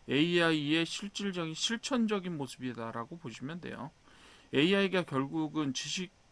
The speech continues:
노동의 어떤 부분들을 상당히 대체하게 될 거다라고 얘기하고 있고,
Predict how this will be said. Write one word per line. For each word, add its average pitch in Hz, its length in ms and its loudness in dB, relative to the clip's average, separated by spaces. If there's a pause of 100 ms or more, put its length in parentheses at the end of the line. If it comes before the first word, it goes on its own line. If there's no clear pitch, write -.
(140)
노동의 143 560 -2
어떤 120 720 -4 (1000)
부분들을 165 440 4
상당히 190 420 4
대체하게 165 560 2
될 127 180 0
거다라고 123 720 -2
얘기하고 131 640 -4
있고, 135 440 -6